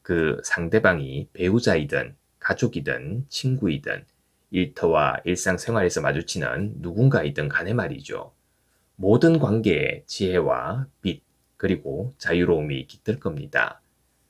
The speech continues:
많은 사람들은 텅 비어있는 심리적 공허가 아니라 실제로 텅 비어있는 누군가의 곁에 있다고 느낄 때 자기 자신을 활짝 엽니다. 우리는 그러한 순수한 무심의 상태 속에서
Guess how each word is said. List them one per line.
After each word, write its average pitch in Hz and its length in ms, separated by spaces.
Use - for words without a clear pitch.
많은 98 380
사람들은 123 920
텅 90 340
비어있는 80 600
심리적 90 480
공허가 98 360
아니라 82 600
실제로 87 540
텅 82 320
비어있는 85 640
누군가의 92 500
곁에 - 280
있다고 78 380
느낄 82 400
때 - 320
자기 80 540
자신을 82 680
활짝 120 420
엽니다. 78 580
우리는 90 480
그러한 87 300
순수한 78 680
무심의 127 440
상태 85 380
속에서 95 760